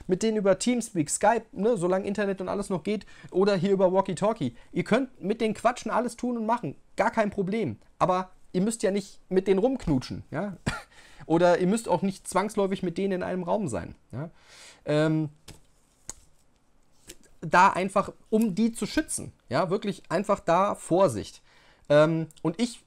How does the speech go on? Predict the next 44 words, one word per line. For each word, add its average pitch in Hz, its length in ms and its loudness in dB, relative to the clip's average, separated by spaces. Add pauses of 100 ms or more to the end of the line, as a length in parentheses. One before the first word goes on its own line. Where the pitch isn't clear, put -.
persönlich, 196 500 -2
wir 190 120 4
haben 202 120 0
das 185 140 -6
zum 185 80 -6
Beispiel 175 240 -4
jetzt 156 160 -4
so 165 100 0
gemacht, 156 380 -4
wir 202 400 -2
bleiben 165 420 0
hier 170 220 -4
nur 233 420 0 (460)
im 190 240 4
Haus 202 420 0
mit 180 180 -2
der 196 120 2
Familie 208 420 0
zusammen. 110 380 -6
Ich 156 140 -2
hab - 180 2
Kontakt - 540 -2 (200)
zu - 140 -6
meiner 165 260 2
Frau, 262 360 -2 (280)
ich - 160 -2
hab - 100 2
Kontakt 180 360 0
zu - 100 -8
meinem 143 280 -2
Sohn, 214 340 4
auch 160 180 6 (220)
nahen 190 560 4
Kontakt, 220 520 -2
weil 147 300 2 (100)
wir 143 320 -2
waren 151 200 4
alle 190 260 2
gleichzeitig 170 540 0
krank 196 260 0
und 180 100 -4
son-, 185 260 -6
sonst 180 260 -2
was. 202 160 0